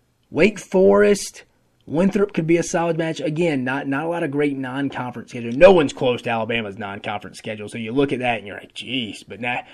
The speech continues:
but you got some disappointing non-conference schedule. I guess, I, I'm assuming a lot of these staffs just assume the conference is just gonna be a bloodbath and teams are just gonna beat up on each other. So why not take a bunch of losses? But hey,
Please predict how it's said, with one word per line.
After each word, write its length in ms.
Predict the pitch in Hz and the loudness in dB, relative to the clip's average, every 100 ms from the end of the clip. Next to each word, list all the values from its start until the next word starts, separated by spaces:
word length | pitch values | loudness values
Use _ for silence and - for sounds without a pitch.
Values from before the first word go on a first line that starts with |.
| - _ - | -20 _ -6
but 80 | 131 | 0
you 100 | 151 | 4
got 160 | 160 | 4
some 120 | 147 | 2
disappointing 480 | 139 160 - 165 143 | -4 -4 -2 0 2
non-conference 460 | 139 143 139 135 131 | 0 0 -2 -4 -4
schedule. 200 | 135 143 | -6 -4
I 140 | - 135 | -6 -4
guess, 280 | 160 175 - | -4 -4 -2
I, 300 | 143 139 135 | -4 -4 -8
I'm 240 | - 156 156 | -8 -6 -6
assuming 380 | - 208 214 | -2 0 0
a 60 | 147 | 0
lot 140 | 139 | -4
of 60 | 151 | -4
these 160 | 143 - | -4 -4
staffs 300 | 143 151 - | -4 -4 -4
just 160 | 123 | -8
assume 220 | 123 143 | -10 -8
the 80 | 120 | -8
conference 520 | - - 139 135 117 | -10 -8 -8 -8 -10
is 60 | 107 | -12
just 180 | 104 - | -14 -12
gonna 100 | 113 | -10
be 120 | 107 | -10
a 60 | 90 | -12
bloodbath 920 | 92 107 113 123 104 95 92 90 95 | -12 -8 -6 -6 -6 -10 -10 -12 -14
and 100 | 98 | -14
teams 240 | 123 113 | -12 -12
are 40 | |
just 100 | 107 | -12
gonna 120 | 113 101 | -12 -10
beat 260 | 113 113 | -8 -8
up 180 | 113 113 | -8 -8
on 160 | 110 107 | -10 -12
each 140 | 104 | -12
other. 200 | 110 104 | -10 -10
So 140 | - 104 | -10 -10
why 160 | 117 | -6
not 180 | 135 123 | -4 -6
take 160 | 135 117 | -8 -8
a 40 | |
bunch 180 | 117 117 | -8 -8
of 100 | 107 | -8
losses? 360 | 113 117 110 101 | -6 -6 -8 -8
But 100 | 104 | 0
hey, 280 | 127 101 | 0 0